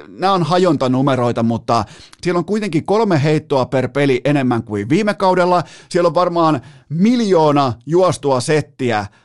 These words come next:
<laughs> taktista piirtoa enemmän kuin jo, eh, neljällä viime kaudella yhteensä. Ja tää, mm, ää, alku, tää on vain ja ainoastaan tehoton.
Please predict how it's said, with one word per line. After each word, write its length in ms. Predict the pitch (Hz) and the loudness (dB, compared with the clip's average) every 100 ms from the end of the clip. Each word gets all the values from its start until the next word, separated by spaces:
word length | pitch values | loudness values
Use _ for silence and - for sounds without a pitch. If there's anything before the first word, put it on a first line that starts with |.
| _ 117 | _ -8
<laughs> 540 | 160 - - 180 160 - | -8 -8 -6 -6 -4 -4
taktista 540 | 226 - 180 160 147 | -4 -2 -2 -2 -2
piirtoa 640 | 120 170 165 143 135 123 | -2 0 0 0 0 0
enemmän 480 | 123 147 151 139 123 | 0 0 0 -2 -4
kuin 160 | 127 127 | 0 2
jo, 160 | 131 110 - - 147 | 2 0 -8 -20 -6
eh, 220 | 131 131 | -2 0
neljällä 500 | 151 165 175 151 131 | 2 2 2 0 0
viime 280 | 151 160 143 | 0 2 0
kaudella 460 | 139 120 110 104 - | -2 -2 -2 -4 -4
yhteensä. 760 | 214 190 - 175 165 - 147 123 - - _ | -4 -4 -2 0 2 2 -2 -2 -12 -20 _
Ja 100 | 143 | -8
tää, 420 | 160 160 151 151 139 | -2 0 2 2 0
mm, 300 | 127 110 95 _ _ _ _ - | -2 -4 -10 _ _ _ _ -6
ää, 280 | 135 143 143 | 0 2 2
alku, 680 | - 190 247 - 151 120 - _ _ _ | 0 0 -2 0 0 0 -4 _ _ _
tää 100 | 156 | -4
on 100 | 160 | -2
vain 200 | 220 240 | 0 0
ja 120 | 180 | 2
ainoastaan 540 | 170 147 127 139 123 | 2 2 0 -2 -2
tehoton. 600 | 120 147 131 107 92 62 | 0 0 0 -2 -6 -8